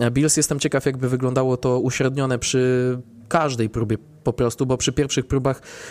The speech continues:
e, jest to wynik ex aequo szósty z Buccaneers, więc nie taki najwyższy w N F L, ale myślę, że właśnie,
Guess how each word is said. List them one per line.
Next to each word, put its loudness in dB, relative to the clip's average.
e, 4
jest 0
to 0
wynik 0
ex 0
aequo 0
szósty 0
z 0
Buccaneers, -2
więc -2
nie 0
taki -4
najwyższy 0
w -2
N 0
F -4
L, 2
ale 2
myślę, 0
że 0
właśnie, -2